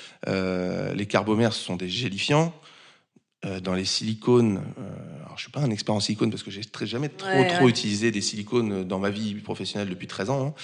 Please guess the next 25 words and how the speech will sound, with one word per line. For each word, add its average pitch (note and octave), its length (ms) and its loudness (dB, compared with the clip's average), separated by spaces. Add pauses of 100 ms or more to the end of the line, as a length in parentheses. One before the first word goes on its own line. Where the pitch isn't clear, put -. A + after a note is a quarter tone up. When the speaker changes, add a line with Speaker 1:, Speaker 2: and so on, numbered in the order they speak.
(440)
Speaker 1:
euh, - 60 -10
parce - 160 -14
que, - 60 -8
bah, F#2 240 -6
c'était - 200 -14
déjà - 260 -8
un F#2+ 120 -10
Speaker 2:
Oui. G#3+ 220 4
Speaker 1:
peu D3 100 -2
stigmatisé F2+ 520 -4
Speaker 2:
<laughs> F#3 100 8
Speaker 1:
déjà G3 220 6
depuis - 360 4 (100)
très, G2+ 120 0
très - 160 -2
longtemps, C3 340 4 (540)
euh, G2 60 4
notamment F#2+ 340 2
pour F2+ 100 -2
la F2+ 60 0
biodégradabilité, F2+ 680 -2
pour C3+ 120 0
le - 40 -6
coup. D3+ 60 -2
Speaker 2:
Exactement. E3+ 320 0